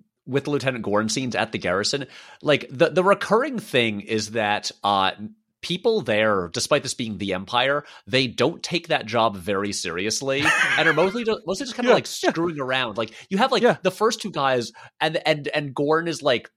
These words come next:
Speaker 1: reprimanding them for having set up, like, just pieces of metal for target practice.
Speaker 2: Mm-hmm,
Speaker 1: Uh,
Speaker 2: mm-hmm.
Speaker 1: so they're just, like, goofing off, shooting their blasters when they should be working. There's, there's these guys who are just like, "Hey,
Speaker 2: There's
Speaker 1: can
Speaker 2: a
Speaker 1: we, like,"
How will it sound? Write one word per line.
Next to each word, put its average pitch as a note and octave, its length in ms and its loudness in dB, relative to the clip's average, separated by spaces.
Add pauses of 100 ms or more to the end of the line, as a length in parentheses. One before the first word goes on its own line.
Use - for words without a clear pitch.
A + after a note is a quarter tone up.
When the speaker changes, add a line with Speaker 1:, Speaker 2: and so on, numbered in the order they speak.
(380)
Speaker 1:
reprimanding D3 640 0
them D3 240 -2
for C#3 160 -4
having A#2+ 320 -4
set B2 320 0
up, C3 180 2
like, A#2+ 160 0
just - 160 -10
pieces A#2+ 240 -6
of A2 80 -4
metal G#2 340 -2
for G2+ 180 -6
target G2+ 520 -4
practice. D#3 640 -2
Speaker 2:
Mm-hmm, B2+ 640 4
Speaker 1:
Uh, B2+ 120 2
Speaker 2:
mm-hmm. B2+ 200 4
Speaker 1:
so A#2 120 6
they're C4 100 8
just, E4 160 -2
like, G#3+ 180 0 (480)
goofing F#3 380 0
off, D#3+ 420 0 (240)
shooting D3 460 -2
their C#3+ 120 0
blasters A#2 880 0
when B2 120 -4
they A2+ 100 -2
should B2 200 -2
be A#2 100 -4
working. A2 560 -2 (260)
There's, C3 220 0
there's D3 160 -2
these D3 180 -4
guys D3+ 300 2
who D#3+ 80 -2
are - 40 -2
just D3+ 100 -4
like, D3+ 100 -2
"Hey, G3+ 140 2
Speaker 2:
There's E3+ 120 4
Speaker 1:
can F3 120 4
Speaker 2:
a D#3+ 60 4
Speaker 1:
we, C#4+ 140 -2
like," F#4+ 160 -2